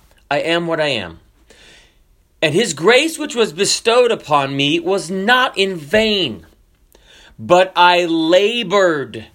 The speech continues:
more abundantly than they all. Yet not I,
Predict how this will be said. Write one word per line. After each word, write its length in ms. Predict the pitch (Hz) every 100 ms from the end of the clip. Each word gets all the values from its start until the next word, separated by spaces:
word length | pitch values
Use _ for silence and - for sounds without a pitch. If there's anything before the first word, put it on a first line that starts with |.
| -
more 360 | 135 156 160
abundantly 840 | 151 131 107 165 185 208 190 190
than 260 | 170 175 160
they 140 | 160
all. 420 | 160 127 95 85 _ _ _ -
Yet 220 | 170 208
not 160 | 233
I, 320 | 247 226 120